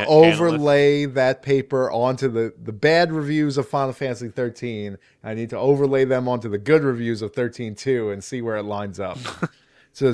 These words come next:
Speaker 2: I need to see what the skeptics said about thirteen.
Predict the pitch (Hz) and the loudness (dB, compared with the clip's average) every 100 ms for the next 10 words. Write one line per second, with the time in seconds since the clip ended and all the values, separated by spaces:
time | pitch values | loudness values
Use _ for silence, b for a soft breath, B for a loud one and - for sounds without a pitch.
0 | 107 - 147 175 151 139 175 147 139 120 | 0 0 0 0 -6 -6 -4 -2 -4 -8
1 | - 131 - 95 - - _ _ _ _ | -8 -8 -8 -18 -18 -20 _ _ _ _
2 | - 107 87 90 - _ _ _ _ 101 | -12 -10 -10 -12 -20 _ _ _ _ -12
3 | 92 - 95 - 98 87 | -10 -10 -12 -10 -14 -14